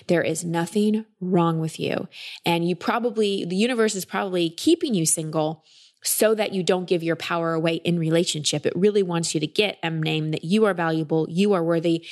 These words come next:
and you don't need anyone to prove that. And once you really stand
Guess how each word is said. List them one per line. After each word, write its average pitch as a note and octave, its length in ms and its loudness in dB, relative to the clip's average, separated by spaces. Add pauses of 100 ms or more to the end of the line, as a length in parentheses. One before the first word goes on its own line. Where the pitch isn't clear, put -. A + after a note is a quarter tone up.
(180)
and F#3 80 -2
you F#3 100 2
don't F3+ 160 0
need E3+ 280 -4 (120)
anyone F3 720 0
to D3+ 120 -2
prove F3+ 300 2
that. D3+ 260 -4
And D#3 100 -6
once E3+ 240 -6
you F3+ 60 -4
really E3+ 240 0
stand G3+ 840 0